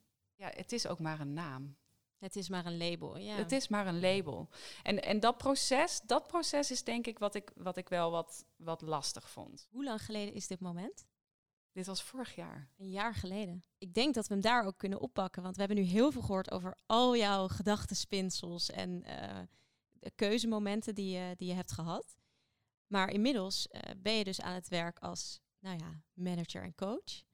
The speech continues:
Speaker 2: arts niet praktiserend.
Speaker 1: Ja.
Speaker 2: En sta je gewoon vol in dit beroep, hier bij dit bedrijf.
Speaker 1: Ja, dat klopt.
Speaker 2: Hoe vind je dat?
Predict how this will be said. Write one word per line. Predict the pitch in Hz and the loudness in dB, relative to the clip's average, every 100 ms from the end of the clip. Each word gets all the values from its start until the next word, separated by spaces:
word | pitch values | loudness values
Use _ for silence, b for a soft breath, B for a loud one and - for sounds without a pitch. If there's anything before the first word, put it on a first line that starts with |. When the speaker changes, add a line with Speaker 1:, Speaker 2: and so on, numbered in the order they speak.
| _ _ | _ _
Speaker 2:
arts | - 190 - 208 | -2 0 0 2
niet | 196 - | 0 0
praktiserend. | 175 170 165 170 170 190 294 - - | -4 -4 -4 -2 -2 -2 -4 -6 -6
Speaker 1:
Ja. | 208 202 - - _ _ _ | 0 2 0 -10 _ _ _
Speaker 2:
En | 208 | -6
sta | - 196 | 0 2
je | 185 | 2
gewoon | 180 175 | -2 -2
vol | - 226 202 | 2 4 4
in | 175 | 0
dit | 175 175 | -4 -4
beroep, | 233 220 190 - _ | -4 -4 -6 -12 _
hier | - 175 170 | -4 -2 -2
bij | 175 175 | -4 -4
dit | 190 - | -6 -6
bedrijf. | 202 156 101 - | -4 -2 -2 -4
Speaker 1:
Ja, | - 240 - - - _ _ - | 2 4 4 0 -20 _ _ -10
dat | 240 - | -10 -8
klopt. | 185 - - | -8 -10 -8
Speaker 2:
Hoe | - 233 | 0 0
vind | 226 359 | 0 -2
je | - | -4
dat? | 311 - | -6 -8